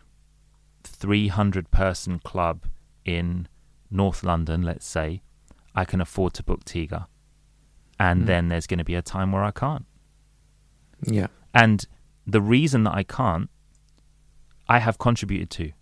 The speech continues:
Speaker 1: by booking you in the first place.
Speaker 2: This might be a, a, a little bit of a stretch. Like, I'm totally okay with it. I mean, I, for myself, when I've signed an artist, I barely even keep them to exclusivity, and I'm happy to see them grow, you know, usually because I genuinely love them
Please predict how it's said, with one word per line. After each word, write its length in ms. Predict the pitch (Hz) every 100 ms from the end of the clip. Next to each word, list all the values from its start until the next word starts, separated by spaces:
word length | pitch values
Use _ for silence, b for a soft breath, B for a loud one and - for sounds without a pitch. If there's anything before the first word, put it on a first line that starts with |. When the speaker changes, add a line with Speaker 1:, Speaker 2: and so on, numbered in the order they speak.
| _
Speaker 1:
by 100 | 90
booking 280 | 87 - 92
you 80 | 87
in 80 | 82
the 60 |
first 260 | - 85 -
place. 280 | - 92 _ _ _ _ - B B B -
Speaker 2:
This 260 | 160 -
might 260 | 170 160 -
be 160 | 139
a, 160 | 131 123 -
a, 220 | 143 135 -
a 80 | 131
little 240 | 127 127
bit 140 | 120 117
of 80 |
a 60 | 107
stretch. 560 | - - 104 - - - B -
Like, 140 | 117
I'm 200 | 131 170
totally 400 | - 117 107 101
okay 240 | 95 - 117
with 120 | 107
it. 60 | 95
I 40 |
mean, 140 | 95 101
I, 220 | 117 - -
for 120 | -
myself, 640 | 110 98 - 104 113 - - -
when 160 | 110
I've 100 | 104
signed 380 | - 90 98 107
an 80 | 107
artist, 480 | 104 101 101 - - B B B B B
I 80 | 120
barely 360 | 127 120 107
even 260 | 101 101 98
keep 240 | 113 -
them 140 | 104 98
to 100 | 95
exclusivity, 760 | 90 - 95 - 98 123 117
and 120 | 101
I'm 120 | 101 92
happy 360 | 110 - 117
to 80 | 107
see 200 | - -
them 180 | 110 107
grow, 280 | 101 110 113
you 120 | 110
know, 80 | 110
usually 340 | 104 110 110
because 300 | 107 101 101
I 80 | 98
genuinely 520 | 101 95 101 101 98
love 240 | 90 101
them 240 | 107 104